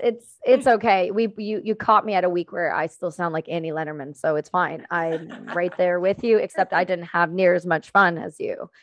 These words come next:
Speaker 2: <laughs>
Speaker 1: Um, so what's, what's it look like for you in the next,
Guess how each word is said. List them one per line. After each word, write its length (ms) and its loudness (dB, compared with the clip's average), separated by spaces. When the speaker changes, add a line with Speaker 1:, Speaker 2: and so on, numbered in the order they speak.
Speaker 2:
<laughs> 160 -12
Speaker 1:
Um, 720 4
so 180 -2
what's, 340 -2
what's 240 -4
it 100 4
look 220 2
like 180 0
for 100 -4
you 160 2
in 80 0
the 80 -2
next, 280 -2